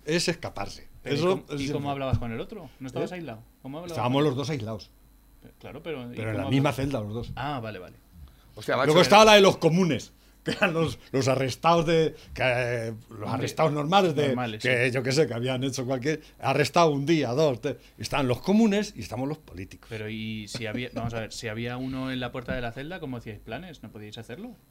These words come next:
Speaker 2: ¿Os escuchaba?
Speaker 1: Hombre, estaba la reja, pero sí, pero, o sea, el, hablábamos entre nosotros y demás.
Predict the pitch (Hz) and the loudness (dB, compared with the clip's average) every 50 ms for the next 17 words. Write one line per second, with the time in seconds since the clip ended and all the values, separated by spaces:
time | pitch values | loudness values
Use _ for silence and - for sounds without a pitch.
0 | _ - 120 110 117 107 - 92 87 85 110 139 143 139 131 117 - 110 117 120 | _ -16 -14 -12 -12 -12 -12 -10 -6 -2 0 2 2 2 0 0 0 0 2 4
1 | 117 117 117 123 147 156 123 - 143 156 165 208 190 147 123 101 95 - - - | 4 4 4 6 6 6 6 6 6 6 6 6 4 4 2 0 -4 -6 -10 -16
2 | - - - - - - - - 87 127 143 107 - - - 90 - - - 76 | -20 -20 -18 -16 -14 -14 -14 -14 -12 -12 -12 -12 -12 -14 -14 -14 -14 -14 -16 -18
3 | 73 - - - - - - - - - - 76 76 80 98 104 104 92 92 101 | -18 -20 -20 -20 -20 -20 -20 -20 -20 -18 -16 -12 -6 -4 -2 -2 -2 -4 -6 -6
4 | 120 143 160 - - 123 120 98 101 151 160 - - 135 156 175 202 170 135 113 | -6 -6 -6 -6 -6 -8 -8 -4 -2 -2 -2 -2 -2 -4 -2 -2 -2 -4 -4 -4
5 | 113 135 143 156 170 - | -6 -4 -6 -6 -6 -10